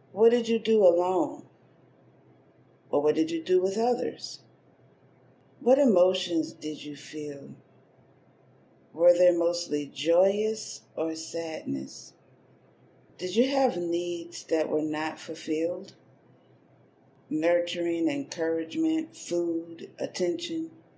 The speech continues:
protection, a parent or sibling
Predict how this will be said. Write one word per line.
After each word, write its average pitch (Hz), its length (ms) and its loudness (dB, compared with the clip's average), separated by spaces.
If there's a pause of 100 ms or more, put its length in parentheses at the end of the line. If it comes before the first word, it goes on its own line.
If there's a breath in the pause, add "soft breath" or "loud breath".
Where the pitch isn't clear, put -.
(180)
protection, 165 800 -4 (560)
a 139 80 -6
parent 170 540 -4 (100)
or 139 100 -4
sibling 175 600 -2